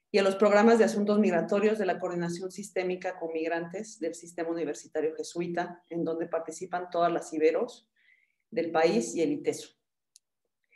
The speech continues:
Estábamos pensando que tuviera una duración de una hora, más o menos, la presentación,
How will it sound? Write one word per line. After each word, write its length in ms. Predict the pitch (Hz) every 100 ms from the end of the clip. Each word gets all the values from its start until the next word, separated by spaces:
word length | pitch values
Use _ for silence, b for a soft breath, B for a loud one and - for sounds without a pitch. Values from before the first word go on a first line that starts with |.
| b b b
Estábamos 460 | 196 226 233 247 247
pensando 600 | 226 220 220 226 226 226
que 440 | 214 190 196 220
tuviera 240 | 196 190 196
una 160 | 208
duración 400 | 196 170 165 190
de 160 | 190 185
una 300 | 180 180 180
hora, 180 | 170 220
más 240 | 190 -
o 60 | 170
menos, 160 | 170
la 100 | 170
presentación, 840 | 156 156 156 147 - 185 285 -